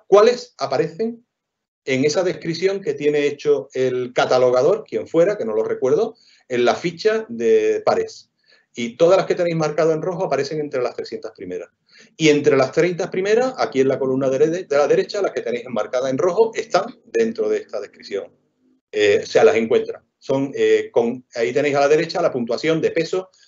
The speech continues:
o de, de mayor importancia, de peso que tiene en el documento, y aquí veis que disposición no la encuentra, pero no está en la descripción. Sin embargo, sí Filipina, Mariana, Galeón, certificación,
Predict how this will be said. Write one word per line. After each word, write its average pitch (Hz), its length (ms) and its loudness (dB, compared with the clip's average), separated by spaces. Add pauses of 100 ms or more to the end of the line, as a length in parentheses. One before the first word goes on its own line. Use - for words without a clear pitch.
(100)
o 107 180 0
de, 95 280 0
de 90 180 -2
mayor 120 440 2
importancia, 143 600 -2
de 147 100 -2
peso 123 260 -4
que - 80 -6
tiene 123 180 -4
en 123 60 -4
el 123 60 -2
documento, 190 600 -2 (200)
y - 80 -4
aquí 202 180 -2
veis - 180 4
que 113 100 4
disposición 135 720 0
no 113 220 2
la 120 80 2
encuentra, 170 460 0
pero 117 160 2
no 113 120 0
está 117 380 -2
en 107 80 -6
la 104 80 -4
descripción. 123 560 -4 (180)
Sin 107 180 -8
embargo, 110 320 2
sí 113 140 -6
Filipina, 185 520 2
Mariana, 151 500 0
Galeón, 139 460 2
certificación, 147 920 2